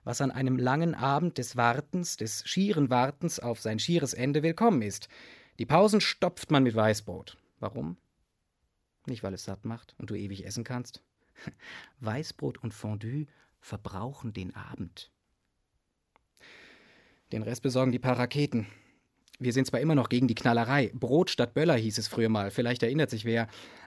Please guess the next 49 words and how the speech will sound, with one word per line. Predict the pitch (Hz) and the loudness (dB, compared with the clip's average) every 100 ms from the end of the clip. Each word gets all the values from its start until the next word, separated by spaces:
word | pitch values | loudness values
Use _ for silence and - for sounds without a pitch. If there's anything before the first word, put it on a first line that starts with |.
| - | -2
Aber | 127 151 208 202 | 2 4 4 2
nicht | 156 190 - - | 2 0 -2 0
gegen | 180 170 | 0 2
den | 180 | 0
Spaß | - 233 240 139 - | 0 0 0 0 -2
und | 151 135 | 0 2
schon | 135 | 4
gar | 135 160 | 4 4
nicht | 139 | 2
gegen | 131 127 | 2 0
ein | 107 110 | 0 0
Kind, | - 202 214 | 4 4 4
das | 117 | 2
seinen | 123 123 | 2 2
Vater | 120 135 131 | 2 0 0
knallen | 120 139 170 135 | 2 4 4 4
sehen | 113 110 | 2 0
will. | 107 104 - - - - _ _ | -2 -4 -8 -20 -20 -20 _ _
Auch | 113 - | -8 -2
wenn | 139 | -2
es | 123 | -2
sich | 110 | -4
jedes | 123 135 - | -4 -4 -2
Jahr | 127 | -2
wieder | 117 120 | -2 -4
vor | - 110 | -4 -4
Angst | 127 - | -4 -4
in | 123 | -4
die | 113 | -2
letzte | 123 - 117 | -4 -4 -4
Ecke | 143 | -4
verkriecht, | 107 110 - 117 107 | -4 -6 -4 -6 -6
sobald | 107 113 113 | -8 -6 -4
einer | 107 110 | -2 -2
abgeschossen | 113 - - 113 117 | -4 -6 -4 -4 -2
und | 110 | -4
über | 110 107 | -2 -2
dem | 110 | -2
Haus | 113 113 | -2 -2
verschwunden | 117 - 123 120 | -2 -2 -2 -2
ist, | 104 104 | -6 -6
ohne | 117 113 | -4 -4
bei | 110 | -2
der | 107 | -4
Explosion | 101 - 117 110 113 | -6 -8 -4 -2 -2
gesehen | 110 104 113 | -2 -2 -2
worden | 110 104 101 | -2 -4 -6
zu | 104 | -6
sein. | 104 104 107 | -4 -6 -8